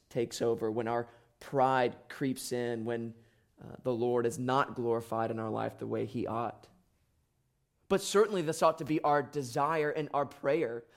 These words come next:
that the Holy Spirit would have his way and that Christ would be glorified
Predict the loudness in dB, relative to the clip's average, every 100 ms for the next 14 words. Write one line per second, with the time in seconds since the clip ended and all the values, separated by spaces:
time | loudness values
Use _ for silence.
0 | -6 -2 2 4 4 4 2 4 4 6
1 | 2 2 2 4 4 4 0 0 4 8
2 | 8 6 2 0 -4 0 2 2 -2 -4
3 | -4 -4 -2 4 4 4 2 2